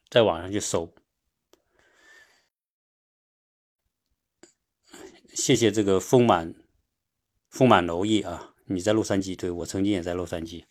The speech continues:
<laughs> 我在洛杉矶住一年，那洛杉矶，呃，环境很好。那，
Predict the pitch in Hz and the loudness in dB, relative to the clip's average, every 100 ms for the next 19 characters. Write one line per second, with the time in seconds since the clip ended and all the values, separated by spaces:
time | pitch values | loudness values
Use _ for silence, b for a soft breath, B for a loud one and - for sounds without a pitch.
0 | _ - 95 85 95 98 92 95 95 - | _ -10 -8 -4 -2 -2 -2 -4 -6 -6
1 | 95 87 78 95 92 101 98 92 92 90 | -6 -6 -10 -14 -8 -4 -4 -4 -6 -10
2 | B B B B B B - 90 85 87 | B B B B B B -6 -6 -4 -8
3 | - - - 175 160 - 87 95 87 92 | -10 -14 -18 -18 -12 -6 -4 -4 -6 -8
4 | 87 - - _ B B B B B B | -10 -14 -20 _ B B B B B B
5 | _ _ _ _ _ _ _ _ 135 113 | _ _ _ _ _ _ _ _ 6 6
6 | - | 4